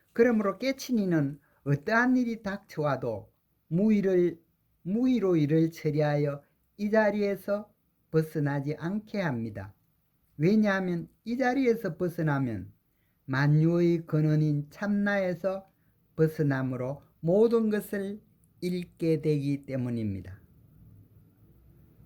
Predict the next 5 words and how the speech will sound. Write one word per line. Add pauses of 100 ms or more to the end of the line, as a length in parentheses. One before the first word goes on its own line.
(1300)
항상 (340)
이
고요한
자리를
지키면